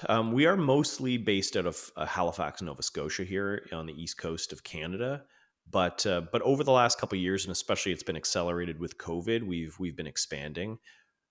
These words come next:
Uh, about a year ago, we hired our first true international hire, Andre. He, uh, he's based out of the Philippines, and he's our customer success, one of our customer success, uh, representatives who's able to sort of tackle the,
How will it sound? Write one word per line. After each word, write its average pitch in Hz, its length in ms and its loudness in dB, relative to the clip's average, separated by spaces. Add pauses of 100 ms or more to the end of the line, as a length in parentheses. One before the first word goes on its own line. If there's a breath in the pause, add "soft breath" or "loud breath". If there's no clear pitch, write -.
(100)
Uh, 76 180 -4
about 131 160 4
a 127 60 2
year 98 220 2
ago, 95 180 2
we 85 120 0
hired 82 420 -2
our 78 80 -2
first - 600 -4 (320)
true 123 240 4
international 80 560 -4
hire, 76 340 -6
Andre. 76 480 -6
He, 80 420 -10
uh, 69 160 -10
he's 80 200 -10
based 82 260 -4
out 78 80 -8
of 71 60 -10
the 65 60 -14
Philippines, 107 680 -4 (520)
and 90 100 -10
he's 92 180 -4
our 80 140 -2
customer 85 360 -6
success, - 760 -4 (200)
one 95 140 -2
of 82 60 -4
our 78 80 -4
customer 76 360 -8
success, - 680 -6
uh, 67 260 -8
representatives 85 680 -4
who's 80 240 -4
able 76 240 -6
to 71 320 -8
sort - 200 -10
of 67 100 -14
tackle 76 420 -6
the, 71 240 -8